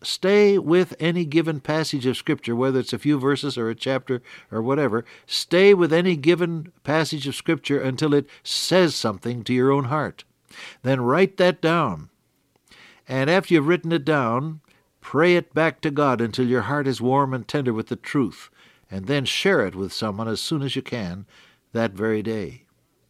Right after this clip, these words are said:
An experience with God. Take time to wait on God in his word until the Holy Spirit says something to you.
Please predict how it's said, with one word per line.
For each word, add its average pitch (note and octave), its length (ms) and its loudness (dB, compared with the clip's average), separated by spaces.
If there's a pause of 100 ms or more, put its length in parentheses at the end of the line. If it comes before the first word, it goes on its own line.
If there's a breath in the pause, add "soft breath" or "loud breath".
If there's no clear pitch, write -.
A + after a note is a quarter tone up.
(880 soft breath)
An A2+ 100 -6
experience C3 840 2
with C3 180 0
God. C3+ 480 0
Take F3+ 320 2
time D3 380 0
to C3 100 2
wait E3+ 240 4
on F3 200 0
God C3 420 0 (300 loud breath)
in F3 220 4
his G#3+ 220 4
word C3+ 480 4 (220 loud breath)
until C3 340 2
the C3 120 4
Holy F3+ 260 6
Spirit D#3+ 440 2
says G#3 400 4
something B2 380 -2
to D#3 140 2
you. D#3 480 0